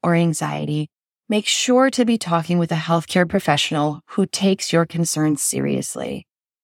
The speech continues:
If you are interested in understanding if s-, progesterone support or other treatments that we discussed today are appropriate for you, I would invite you to schedule an appointment with me to review further.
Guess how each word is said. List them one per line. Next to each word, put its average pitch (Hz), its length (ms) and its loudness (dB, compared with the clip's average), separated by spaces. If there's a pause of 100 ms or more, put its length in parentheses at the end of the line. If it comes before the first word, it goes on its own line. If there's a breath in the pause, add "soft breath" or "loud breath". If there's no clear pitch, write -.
(480)
If 202 200 0
you 220 120 4
are 220 80 4
interested 254 520 0
in 277 120 -2
understanding 180 760 0
if 170 120 0
s-, - 200 -6 (100)
progesterone 190 680 0
support 165 540 0 (360)
or 190 240 2
other 214 260 2
treatments 185 440 0
that 165 120 0
we 175 140 0
discussed 160 480 -4
today 160 260 -2
are 156 180 2
appropriate 160 560 0
for - 120 -6
you, 147 400 -4 (400)
I 196 60 4
would 214 160 4
invite 190 460 2
you 240 60 0
to 240 100 2
schedule 190 400 0
an 185 60 4
appointment 175 420 2
with 175 200 0
me 165 240 2
to 170 160 -8
review 160 360 -2
further. 135 560 -6